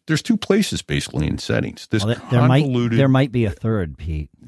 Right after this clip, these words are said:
Speaker 1: There may be. I mean,
Speaker 2: I, I,
Speaker 1: I O S
Speaker 2: no, I
Speaker 1: is
Speaker 2: mean, I think
Speaker 1: deeply
Speaker 2: I, th-,
Speaker 1: complex.
Speaker 2: that's foreshadowing. I, I think I might have found the third. So
Speaker 1: Oh, yeah.
Speaker 2: I went into the settings app on iPhone,
Speaker 1: Okay.
Speaker 2: and in the notifications section, I went down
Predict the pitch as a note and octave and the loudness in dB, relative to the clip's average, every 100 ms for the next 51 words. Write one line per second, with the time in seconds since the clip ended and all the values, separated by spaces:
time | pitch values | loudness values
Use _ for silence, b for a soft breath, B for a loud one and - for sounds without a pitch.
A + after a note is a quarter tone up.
0 | - - G2 G#2 B2 G#2+ C#3+ D3 - - | -14 -4 -2 0 -2 -2 -2 -2 -6 -4
1 | G#2+ G#2 A#2+ D3 C3 C#3 C#3 C3+ C#3 C#3+ | 0 2 2 2 4 6 6 6 6 6
2 | C3 - C#3+ C3 - D3+ C#3 E2+ - C#2 | 4 4 2 2 -2 -2 0 -2 -2 -4
3 | - - - C#3 - - C3 C3+ A#2+ A2+ | -6 -10 0 2 2 0 -2 2 2 2
4 | G2 F2 F#2 - A#2+ - C3+ A#2+ A2 A2+ | 0 0 0 0 0 2 2 4 4 2
5 | F#2+ G2+ - A2+ G#2+ F2 E2 G#2 D#2+ C#2 | 2 -2 0 2 2 2 -2 -6 -6 -8
6 | B1 - C#3 A2 F#3 - b b F#2+ D3+ | -10 -2 2 4 2 -2 b b 2 4
7 | D3 F#3 A3+ G3 F3+ E3 D3 C3 - - | 6 4 4 4 6 6 4 2 -2 -8
8 | C#3 A#2+ - F#3+ F#3 D3+ A2 F#2+ G2+ - | -4 -2 2 4 6 2 2 0 -2 -6
9 | _ A#2+ A#2+ A2+ - A#2+ G#2+ A#2+ G#2+ G#2+ | _ -2 -2 -2 0 0 0 -2 -2 -2
10 | - C3+ C3 B2+ A#2+ C#3+ G#3 F#3 - D#3+ | -2 2 4 4 6 4 4 0 0 0
11 | - D3 A#2 - G2+ - A#2 - A2+ G2+ | 2 0 0 0 -2 -2 -4 -2 -2 2
12 | B2+ B2+ A#2+ A2 G#2+ | 0 0 0 2 0